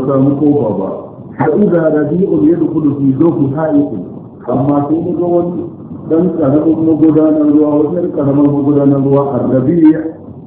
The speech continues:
magudanar ruwa, shi ne rabi'. Sawa'un babba,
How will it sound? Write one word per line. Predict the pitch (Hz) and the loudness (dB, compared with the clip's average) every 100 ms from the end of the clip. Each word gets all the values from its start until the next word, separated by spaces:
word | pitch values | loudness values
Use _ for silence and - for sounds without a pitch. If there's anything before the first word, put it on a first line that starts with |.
| - | -10
magudanar | 113 120 123 120 117 113 | -4 -2 0 0 2 0
ruwa, | 107 107 104 123 - | 0 -2 -2 -6 -6
shi | 123 | -2
ne | 107 | -2
rabi'. | 90 92 98 - - - - - - - - - - - - - - - - | -2 -2 -2 -4 -8 -18 -18 -20 -20 -16 -16 -14 -14 -16 -16 -16 -14 -14 -10
Sawa'un | 95 107 - 107 | -4 -2 0 -2
babba, | 98 98 107 | -2 -2 -2